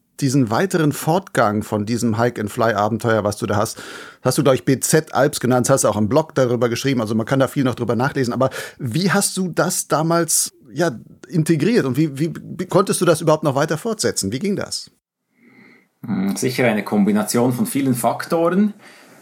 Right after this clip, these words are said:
Speaker 2: Ähm, wichtig ist mal, da ist etwas geschehen, das hatte ich nicht geplant,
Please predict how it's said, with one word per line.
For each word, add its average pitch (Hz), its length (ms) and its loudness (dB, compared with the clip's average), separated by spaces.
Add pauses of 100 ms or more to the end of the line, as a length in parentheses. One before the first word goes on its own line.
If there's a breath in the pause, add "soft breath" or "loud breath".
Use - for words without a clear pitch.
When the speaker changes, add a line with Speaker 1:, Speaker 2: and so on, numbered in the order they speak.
Speaker 2:
Ähm, 113 540 2 (280)
wichtig 165 400 -2
ist 143 160 0
mal, 143 360 2 (260)
da 139 80 -2
ist 131 140 -2
etwas 143 240 -2
geschehen, 131 320 2
das 131 160 -2
hatte 117 160 -2
ich - 100 -8
nicht 127 300 2
geplant, 117 720 0